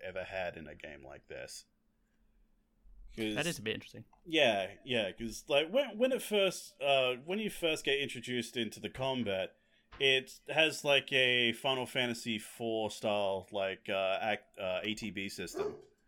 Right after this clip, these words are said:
Speaker 1: where, like, you know, uh, there's, like, a, uh, timeline you have to wait before each character actually gets to use their action and stuff like that, but,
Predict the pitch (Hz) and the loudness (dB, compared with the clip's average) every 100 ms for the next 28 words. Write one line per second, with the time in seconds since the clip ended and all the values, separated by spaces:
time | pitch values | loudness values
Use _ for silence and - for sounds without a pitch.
0 | _ _ _ _ 104 98 92 101 92 87 | _ _ _ _ 0 2 0 0 -4 -4
1 | 101 90 87 - _ _ _ - 104 98 | -6 -6 -8 -12 _ _ _ -2 2 4
2 | 98 95 98 92 98 95 95 95 95 92 | 2 0 -4 -6 -6 -4 -4 -2 -2 -4
3 | 87 - 113 104 98 98 95 95 92 92 | -6 -4 -2 0 -2 -4 -4 -6 -8 -8
4 | 95 92 90 - 82 98 98 95 - - | -6 -6 -8 -10 -18 -6 -4 -4 -6 -16
5 | - 92 - 98 95 95 98 - 101 92 | -18 -14 -8 -8 -6 -8 -12 -4 -2 -2
6 | 90 95 90 90 95 92 87 - 90 - | -2 -4 -4 -8 -10 -10 -10 -10 -10 -10
7 | 85 87 90 76 90 90 123 117 - _ | -12 -10 -10 -6 -4 -4 -6 -8 -12 _
8 | _ _ _ _ _ _ - 107 - 120 | _ _ _ _ _ _ -8 -6 0 2
9 | 117 117 127 143 - 104 101 | 2 2 4 2 2 0 0